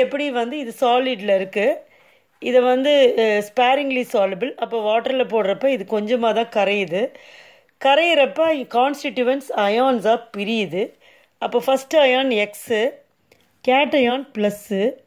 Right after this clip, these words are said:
ப்ளஸ் அதே மாதிரி, அஹ், செகண்ட் ஹாஃப் வந்து ஒய், ஆனயான் அதனால மைனஸ். எப்போவுமே இதை ஞாபகம் வச்சுக்கணும். இதோட இங்க பேஸ்ல இருக்க நம்பர் இதுக்கு சார்ஜ் ஆயிடும், இந்த பேஸ்ல இருக்க நம்பர் இங்க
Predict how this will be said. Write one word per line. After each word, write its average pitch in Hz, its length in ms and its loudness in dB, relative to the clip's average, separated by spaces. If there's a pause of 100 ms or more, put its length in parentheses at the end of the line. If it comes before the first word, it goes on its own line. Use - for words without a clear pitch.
(1200)
ப்ளஸ் 294 280 2 (460)
அதே 262 320 4
மாதிரி, 285 200 4 (320)
அஹ், 254 240 0
செகண்ட் 285 340 2
ஹாஃப் 254 260 0
வந்து 240 140 0 (160)
ஒய், 220 160 0 (360)
ஆனயான் 240 640 0
அதனால 185 260 -2
மைனஸ். 170 460 -8 (760)
எப்போவுமே 320 460 2
இதை 247 120 2
ஞாபகம் 233 320 2
வச்சுக்கணும். 285 440 -4 (180)
இதோட 262 320 4 (240)
இங்க 254 220 0
பேஸ்ல 254 420 2
இருக்க 226 160 -2
நம்பர் 214 280 0
இதுக்கு 233 320 -4
சார்ஜ் 220 400 2
ஆயிடும், 208 260 0 (160)
இந்த 247 220 0
பேஸ்ல 240 380 0
இருக்க 190 140 -6
நம்பர் 185 220 -4
இங்க 208 220 -4